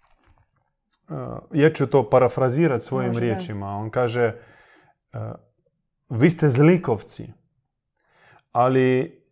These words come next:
Speaker 1: niti to nije toliko strašno da ste vi zlikovci, nego, e, strašno je ono što kad vi, kad god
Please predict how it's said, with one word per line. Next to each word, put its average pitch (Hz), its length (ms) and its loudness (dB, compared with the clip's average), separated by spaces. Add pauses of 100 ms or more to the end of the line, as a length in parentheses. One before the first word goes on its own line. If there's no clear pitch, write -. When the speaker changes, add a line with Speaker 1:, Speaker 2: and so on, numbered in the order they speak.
Speaker 1:
niti 156 480 0
to 196 160 4
nije 175 260 0
toliko 147 360 2
strašno 143 520 -2
da 117 140 -4
ste 127 220 -4
vi 131 160 0
zlikovci, 120 600 -6
nego, 123 380 2
e, 110 60 4 (640)
strašno 160 560 2
je 143 140 -2
ono 147 540 0 (560)
što - 340 -2
kad 131 220 6
vi, 139 460 2 (920)
kad 131 200 2
god 131 180 6